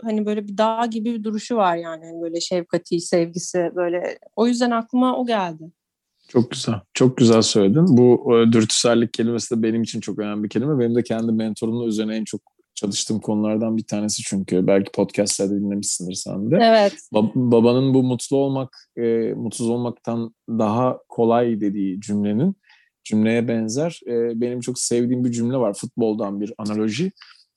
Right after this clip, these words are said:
Speaker 2: O da şey, "Futbol basittir. Zor olan onu basit oynamaktır." diye aslında.
Speaker 1: Ha,
Speaker 2: Mutlu
Speaker 1: güzel.
Speaker 2: olmayı seçmek de böyle bir şey bence. Yani ilişkide o kalmayı, gerçekten sevebileceğin birini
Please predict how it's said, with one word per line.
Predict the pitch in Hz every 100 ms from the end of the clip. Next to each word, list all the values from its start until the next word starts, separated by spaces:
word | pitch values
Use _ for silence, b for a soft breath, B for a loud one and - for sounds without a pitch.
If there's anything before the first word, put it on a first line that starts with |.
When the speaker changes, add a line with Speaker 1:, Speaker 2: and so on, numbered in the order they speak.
| _
Speaker 2:
O | 120 113
da | 139
şey, | 139 123 107 _
"Futbol | - 127 - 127 127
basittir. | 120 151 - 165 185 _ _ _ _ _ -
Zor | 113 123
olan | 131 127
onu | 131 143
basit | 131 127 113
oynamaktır." | 117 98 92 - _ 82 92
diye | 101 156 -
aslında. | - - - 98 143 208 196
Speaker 1:
Ha, | 208 196
Speaker 2:
Mutlu | 127 123
Speaker 1:
güzel. | 170
Speaker 2:
olmayı | 135 147 156
seçmek | - 131 - 151 147 123
de | 110
böyle | 101 98
bir | 104
şey | - 95
bence. | 90 87 82 78 - _
Yani | 113 104 101 101
ilişkide | 85 113 113 - 123 120 117 123 120
o | 117 113 104
kalmayı, | 113 113 113 117 113 110 110
gerçekten | 117 113 - 107 - 117 113
sevebileceğin | - 113 110 117 117 117 113 113
birini | 110 110 110